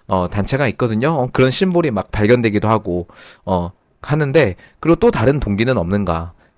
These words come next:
그리고 스물두 살밖에 안 됐는데 어떻게 그런 그 저격을, 실력을 가졌는지 거의 프로입니다, 보면. 어, 아무튼 이해가 안 가는 부분들이 있지만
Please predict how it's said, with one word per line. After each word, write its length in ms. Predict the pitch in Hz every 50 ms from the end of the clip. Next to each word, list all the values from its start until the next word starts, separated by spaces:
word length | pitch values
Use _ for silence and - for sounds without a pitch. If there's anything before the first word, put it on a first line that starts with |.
| - -
그리고 160 | 139 151 151
스물두 460 | - - 240 240 240 240 214 - 113
살밖에 400 | 107 139 139 135 131 123 - 151
안 160 | 123 98 92
됐는데 360 | 101 110 110 110 104 98 104 156
어떻게 320 | 147 131 - - - 160
그런 520 | 143 - 131 123 123 123 120 104 92 87
그 340 | - - 104 95 90 82 71 -
저격을, 760 | - - 110 113 123 143 127 104 92 87 98 101 90 80 82 - - - - - - - -
실력을 420 | - - - 165 156 156 147 147 139
가졌는지 800 | - - 98 - 120 - 107 95 95 101 131 139 131 98 85 - _ - - _ _ _ -
거의 280 | - - 127 160 190
프로입니다, 540 | 185 - - - 233 254 254 240 143 107 131
보면. 540 | 151 - 107 98 98 92 82 78 80 80 - _ _ _ -
어, 260 | - 87 87 82 80 - - - - - -
아무튼 280 | - 113 156 - - 151
이해가 320 | 107 104 139 175 175 156
안 120 | 110 95 98
가는 220 | 127 139 143 135
부분들이 420 | - 110 117 135 143 135 131 139
있지만 520 | 107 85 - - 101 120 147 147 110 85